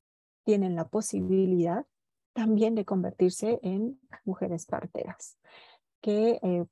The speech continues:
pues, lo único que hace, eh, culturalmente hablando, antropológicamente hablando, es reproducir los saberes y reproducir, reafirmar, confirmar el valor,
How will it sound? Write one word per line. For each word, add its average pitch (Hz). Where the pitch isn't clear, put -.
pues, -
lo 190
único 190
que 208
hace, 254
eh, 185
culturalmente 180
hablando, 190
antropológicamente 196
hablando, 220
es 196
reproducir 233
los 214
saberes 202
y 220
reproducir, 202
reafirmar, 202
confirmar 240
el -
valor, 202